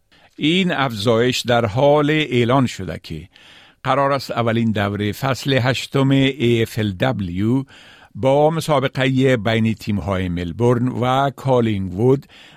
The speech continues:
در پرنسس پارک به روز اول سپتامبر آغاز شود. اما این پول بین هشت تیم برتر لیگ زنان تقسیم خواهد شد،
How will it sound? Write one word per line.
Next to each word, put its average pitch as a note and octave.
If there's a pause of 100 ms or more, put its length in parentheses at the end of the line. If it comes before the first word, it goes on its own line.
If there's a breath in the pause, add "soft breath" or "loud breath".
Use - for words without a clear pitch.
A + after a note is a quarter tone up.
(140 loud breath)
در C#3 (140)
پرنسس A#2+
پارک A2
به A2
روز G#2
اول G2+
سپتامبر G2+ (120)
آغاز F#2
شود. - (1000 loud breath)
اما F3
این F3+
پول C#3
بین C3
هشت C3
تیم A#2+
برتر G2
لیگ A2
زنان G#2+
تقسیم G2+
خواهد D#2+
شد، -